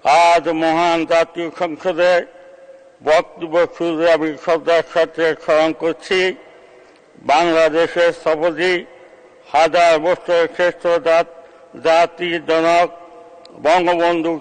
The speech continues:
শেখ মুজিবুর রহমানকে, যিনি উনিশশো একাত্তর সালে স্বাধীনতা যুদ্ধে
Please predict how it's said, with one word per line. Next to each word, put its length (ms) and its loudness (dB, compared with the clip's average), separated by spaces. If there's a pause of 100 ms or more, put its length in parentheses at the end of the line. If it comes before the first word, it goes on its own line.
শেখ 160 0 (100)
মুজিবুর 500 -2
রহমানকে, 720 0 (720)
যিনি 280 -6
উনিশশো 520 -2
একাত্তর 560 0 (100)
সালে 500 2 (560)
স্বাধীনতা 640 0
যুদ্ধে 640 0